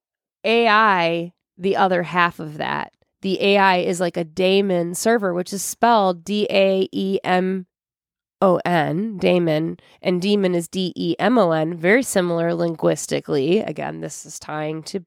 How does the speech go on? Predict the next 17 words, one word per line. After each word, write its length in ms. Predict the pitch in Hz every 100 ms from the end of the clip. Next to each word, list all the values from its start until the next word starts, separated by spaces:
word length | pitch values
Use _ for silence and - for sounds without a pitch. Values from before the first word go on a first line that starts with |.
| -
Babel 640 | 190 175 160 151 156 180
and 240 | 175 165
one 220 | 160 165 165
word 340 | 185 185 180 190 -
language 600 | 220 208 185 170 185 185
in 140 | 185
a 60 | 190
way. 420 | 214 185 175 220 277 - - _ _ _ _
But 320 | 196 196 180 - _ _ _ _ _ _ _ _ _ _ -
are 720 | 226 240 277 277 277 277 269 _ _
the 80 | 202
strongholds 880 | - - 247 285 320 269 254 220 - _
in 140 | 226
our 240 | 254 220 196
mind 800 | 185 208 202 170 165 220 285 - _ _ _ _
the 120 | 214 208
way 720 | 202 240 220 196 185 196